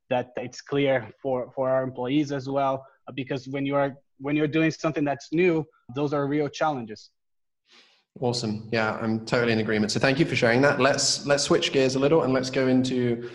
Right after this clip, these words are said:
Speaker 2: the topic that we are gonna be covering. So how you guys have fourteen X your A R R pipeline over the last eighteen months.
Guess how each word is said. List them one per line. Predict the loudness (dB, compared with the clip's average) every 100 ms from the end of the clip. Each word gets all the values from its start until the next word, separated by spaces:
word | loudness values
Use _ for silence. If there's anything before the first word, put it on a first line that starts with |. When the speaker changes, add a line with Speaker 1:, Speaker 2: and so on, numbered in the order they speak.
| -12
Speaker 2:
the | -6 -2
topic | 0 0 0
that | -4 -2
we | 0 2
are | 4 4 2 0
gonna | 0 0
be | 0
covering. | 0 0 2 0
So | 0 0 0
how | 0 2
you | 2 2
guys | 2 0 0
have | -4 -6
fourteen | -4 -4 -2 -4
X | -4 -4 -4
your | -4 -2
A |
R | -2 0
R | -2
pipeline | 0 0 0 -4 -2
over | -4
the | -2
last | -2 -4 -6
eighteen | -8 -4 -2
months. | 0 0